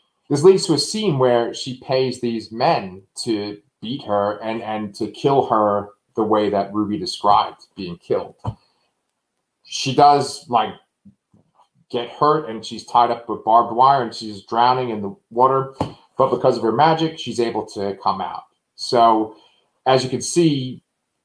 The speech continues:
like, it doesn't affect this white woman, right? Um,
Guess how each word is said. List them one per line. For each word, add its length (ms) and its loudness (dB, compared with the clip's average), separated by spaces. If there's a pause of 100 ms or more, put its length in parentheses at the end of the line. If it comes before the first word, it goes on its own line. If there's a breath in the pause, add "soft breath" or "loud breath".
like, 420 0 (400)
it 140 0
doesn't 260 4
affect 380 0
this 240 -4
white 320 -2 (140)
woman, 340 -4 (440)
right? 360 0 (720)
Um, 540 4